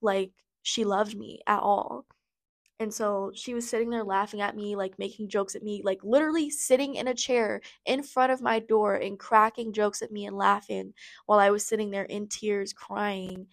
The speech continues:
and, you know, the police had come, and I was telling them, like, "Hey, I can't stay here. Please take me out of here. Like, I'm not suicidal. I just can't be here." And they had ended up taking me, and I actually didn't go to a mental hospital. I went to, like, um,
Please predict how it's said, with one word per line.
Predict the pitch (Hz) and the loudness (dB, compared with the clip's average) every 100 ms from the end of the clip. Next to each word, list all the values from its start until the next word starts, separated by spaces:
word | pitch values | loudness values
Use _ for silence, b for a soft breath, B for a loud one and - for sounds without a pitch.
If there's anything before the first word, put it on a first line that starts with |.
| B B B _ | B B B _
and, | 202 196 196 190 | -6 -4 -4 -6
you | 202 | -8
know, | 196 | -8
the | - | -8
police | - 214 208 | -6 -6 -4
had | 214 | -6
come, | 226 208 202 | -2 -2 -2
and | |
I | 190 | -4
was | 202 | -4
telling | - 202 208 | -6 -4 -4
them, | 196 | -6
like, | 202 | -8
"Hey, | - 220 | -2 0
I | 196 | 0
can't | 196 208 - | -2 -10 -10
stay | - 202 | -4 -4
here. | 202 196 | -4 -8
Please | - 226 226 | -6 -10 -8
take | 214 208 | -10 -6
me | 190 | -6
out | 196 | -6
of | 196 | -6
here. | 196 196 | -4 -4
Like, | 214 | -4
I'm | - 202 | -6 -2
not | 208 214 | -2 -2
suicidal. | - 208 - 214 196 | -4 -6 -4 -2 -2
I | 196 | -2
just | 196 190 - | -6 -12 -8
can't | 202 196 | -8 -6
be | 202 208 | -8 -6
here." | 208 233 - B B B B _ | -6 -8 -10 B B B B _
And | 208 202 196 190 - | -2 0 -2 -6 -4
they | 202 | -2
had | 208 | -2
ended | 208 190 | -2 -2
up | 196 | -4
taking | - 226 233 226 | -2 -4 -2 -4
me, | 214 214 | -4 -4
and | 208 | 0
I | 202 | 0
actually | - 226 - 294 226 | 2 0 -2 -8 -2
didn't | 208 208 | -2 -2
go | 208 208 | -4 -4
to | 208 | -4
a | 196 | -8
mental | 185 190 220 | -8 -8 -6
hospital. | 214 - 233 | -6 -2 -2
I | - 202 | 0 -2
went | 247 | -4
to, | 285 | -4
like, | 254 226 | -2 0
um, | 208 196 190 | 0 0 -2